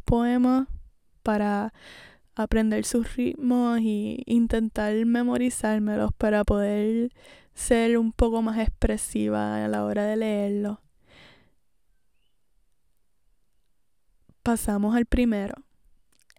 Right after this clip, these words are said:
El primer poema de hoy se titula Catecismo Antipatriarcado, de Yolanda Arroyo Pizarro. Este es de su poemario Todes Nosotres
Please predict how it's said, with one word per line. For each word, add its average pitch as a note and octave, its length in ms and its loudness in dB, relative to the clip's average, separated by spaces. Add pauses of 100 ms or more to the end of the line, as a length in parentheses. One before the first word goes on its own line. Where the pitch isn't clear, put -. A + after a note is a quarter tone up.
(140)
El G#3 200 -4
primer G#3 500 -2
poema A3+ 440 2
de A3 140 0
hoy C#4 160 0 (1700)
se - 280 -2
titula A#3+ 640 -4 (1300)
Catecismo C4+ 1160 -2
Antipatriarcado, - 1500 -2 (1000)
de G#3+ 300 2
Yolanda G#3 480 0
Arroyo G#3+ 280 0
Pizarro. C#4+ 720 2 (920)
Este A#3 300 8
es G#3+ 60 2
de A#3 140 6
su B3 140 2
poemario A#3 500 2
Todes G#3 340 0
Nosotres A#3 760 -2